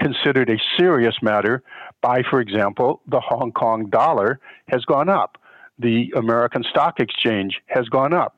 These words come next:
The Hong Kong Stock Exchange has gone up. So the response so far, the pushback against China, is apparently being seen by the most relevant parties as not amounting to very much. Therefore,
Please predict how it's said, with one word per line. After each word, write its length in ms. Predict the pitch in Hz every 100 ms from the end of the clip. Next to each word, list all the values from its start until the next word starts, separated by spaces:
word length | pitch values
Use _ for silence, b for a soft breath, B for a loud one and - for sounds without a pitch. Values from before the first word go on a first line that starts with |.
| -
The 300 | 131 120 139 B B B B
Hong 260 | - 143 131
Kong 340 | - 107 110 -
Stock 300 | - 110 -
Exchange 440 | 117 - 113 107 -
has 160 | 117
gone 240 | 110 127 143
up. 200 | 139 - -
So 220 | 131 120 - b _ -
the 140 | 139
response 600 | 123 123 - 196 208 220 -
so 140 | 127
far, 260 | 120 113 107
the 100 | 117 - -
pushback 720 | - 208 - - 107 110 - - b b b
against 480 | 147 117 160 190 -
China, 480 | - 135 113 110 113 B B B B
is 140 | 143 131
apparently 580 | 131 - 208 202 139 131
being 300 | 131 127 123 -
seen 280 | 143 143 127
by 220 | 120 120
the 120 | 113
most 280 | 117 117 117
relevant 460 | 127 165 131 104 -
parties 340 | 120 113 113 - B B
as 180 | 139 120
not 320 | 123 139 139 - _
amounting 520 | - 120 113 117 127 107
to 120 | 117
very 460 | 90 101 98 101 - _
much. 560 | 123 113 104 95 - - B B B
Therefore, 640 | 135 147 160 - 113 107